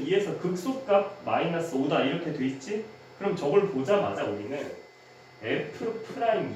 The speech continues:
이가 영이겠네? 이렇게 생각할 수 있는 거야, 바로. 응? 극대가, 극대가 되거나 극소가 되려면 F 프라임 X가 일단 영인 걸 찾을 거잖아.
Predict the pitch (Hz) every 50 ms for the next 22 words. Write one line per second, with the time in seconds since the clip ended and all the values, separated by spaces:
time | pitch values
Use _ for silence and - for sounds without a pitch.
0 | - - 156 156 151 123 - - 110 107 123 143 156 147 131 - 92 90 95 -
1 | 175 180 - - - - 226 175 - - 175 156 170 170 175 175 151 - - -
2 | 107 104 104 104 98 - - 104 95 92 90 - - - - - - - - -
3 | - - - - - - - - - - - - - - - - - - - -
4 | - - - - - - - - - 123 - - - - - 127 123 - - -
5 | 127 127 - - - - - - - - - - - - - - - - - -
6 | 123 143 151 156 - - - - - - - - - - - - - - - -
7 | - - - - 185 - - - 262 254 214 233 220 202 - - - - - 170
8 | 175 - - 262 262 247 233 208 202 185 190 190 175 - - 156 147 - 240 226
9 | 220 - 139 143 143 165 180 196 180 143 113 - - - - - - - - -
10 | 131 151 - - 294 285 - - 247 226 - - - - - 185 135 - - -
11 | - - 110 127 - 208 262 277 277 226 175 - - - - 269 269 294 285 -
12 | - 143 - - -